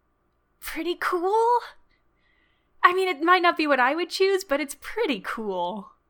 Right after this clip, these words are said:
I, so yeah, well, hey, what the fuck happens to this woman? I mean, she can't, she can't go back home. Like, her, her, she, her life's over. She can't trust anybody 'cause she knows that Yerks exist and a whole bunch of people she knows probably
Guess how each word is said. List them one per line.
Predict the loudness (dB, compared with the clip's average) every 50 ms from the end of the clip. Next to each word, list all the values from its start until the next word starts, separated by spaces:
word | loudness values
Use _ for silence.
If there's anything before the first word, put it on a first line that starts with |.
| _ _ _ _ _ -8
I, | -8 -8 -6 -8
so | -8 -6 -2 -2 -2 0
yeah, | 2 4 6 6 6 6 2 -2 -18 -14 -4
well, | 2 2 4
hey, | 4 4 4
what | 2 2 2
the | 2 -2
fuck | 2 2 2 2 4
happens | 4 4 4 4 2 -2 -4 -4
to | -4 -4
this | -4 -4 -4
woman? | -4 -4 -2 -2 -4 -4 -6 -8 -12 -14 -18 _ _ _ _ _ _ _ _ _ _ 0
I | 2 4 6
mean, | 6 4 4 2
she | 0 -2 -2 -2 -2
can't, | -2 -4 -6 -6 -4 -2 -2 -4 -4 -6
she | -6 -6 -4 -6 -6 -8
can't | -10 -8 -4 -2 -2 -2 -2 -4
go | 0 0 0 2
back | 2 0 0 0 -2 -6
home. | -4 -2 -2 -2 -2 -2 -4 -4 -6 -8 -8 -8 _ 0
Like, | 0 0 0
her, | 0 -4 -4 -4 -4 -6 -6
her, | -6 -6 -6
she, | -6 -6 -6 -4 -2
her | -2 -2 2
life's | 2 2 2 2 2
over. | 2 2 2 2 0 -2 -2 -6 -10 _ _ _ _ _ _ _ _ -6
She | -2 -2 0
can't | 2 2 2 2 2
trust | 2 4 4 4 4 0 -4 -10 -10 -2 -2
anybody | 0 0 0 -2 0 0 0 0 0 -2 -2
'cause | -2 -4 -4 -4 -8 -8 -10 -10 -12 -12
she | -12 -10 -6 -6 -6
knows | -4 -4 -4 -4 -4 -2 0
that | 2 2 2 0 -2 -8
Yerks | -10 -8 -6 -4 -4 -4 -4 -4 -6 -8
exist | -8 -6 -6 -6 -4 -4 -4 -4 -6 -8 -12 -12 -10
and | -8 -6 -6 -2 -2
a | -2 -2
whole | -2 -2 -2 -2
bunch | -2 -2 -2 -4
of | -8 -10 -10 -8
people | -6 -6 -4 -4 -6
she | -6 -6 -8
knows | -8 -8 -8 -8
probably | -10 -6 -4 -2 -2 0 0 -2 -2 -2 -2 -4 -4 -4 -6 -8